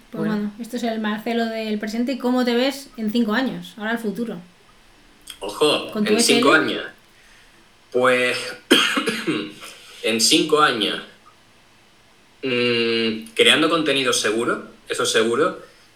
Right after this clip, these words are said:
Speaker 3: Mi idea es montar una empresa, estaría guay en el futuro, pero no sé si con,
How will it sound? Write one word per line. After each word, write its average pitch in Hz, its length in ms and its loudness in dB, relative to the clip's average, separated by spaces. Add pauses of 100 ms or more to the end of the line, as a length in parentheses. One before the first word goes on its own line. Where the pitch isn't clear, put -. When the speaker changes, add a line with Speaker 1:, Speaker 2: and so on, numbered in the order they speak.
(240)
Speaker 3:
Mi 117 180 2
idea 139 240 6
es 156 100 -2
montar 139 280 2
una 120 100 2
empresa, 131 560 -2 (240)
estaría 117 280 2
guay 113 280 2
en 117 60 -2
el 110 120 -4
futuro, 123 600 0
pero 113 280 2
no 110 120 2
sé - 120 -2
si - 200 0
con, 110 540 -2